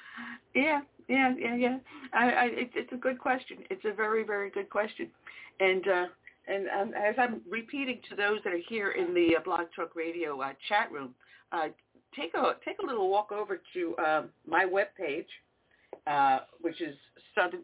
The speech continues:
the name of the show, Southern Sense with the dash in the middle, and, uh,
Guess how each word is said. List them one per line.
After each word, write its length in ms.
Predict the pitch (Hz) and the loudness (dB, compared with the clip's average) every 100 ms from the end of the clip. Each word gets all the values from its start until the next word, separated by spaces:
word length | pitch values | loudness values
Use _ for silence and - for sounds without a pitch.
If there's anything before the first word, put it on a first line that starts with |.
| - | -6
the 80 | 170 | -4
name 160 | 170 180 | -2 -4
of 40 | |
the 60 | 196 - | -6 -6
show, 120 | 175 - | -6 -4
Southern 260 | 180 170 - | -6 -8 -4
Sense 200 | 185 180 | -4 -4
with 80 | 160 | -8
the 80 | - | -4
dash 300 | 170 160 170 - 196 | 0 0 -2 -6 -10
in 120 | 160 | -10
the 80 | 151 | -4
middle, 340 | 170 170 - _ - - _ - | -2 -2 -4 _ -20 -20 _ 2
and, 280 | 180 | 4
uh, 40 | 175 | 6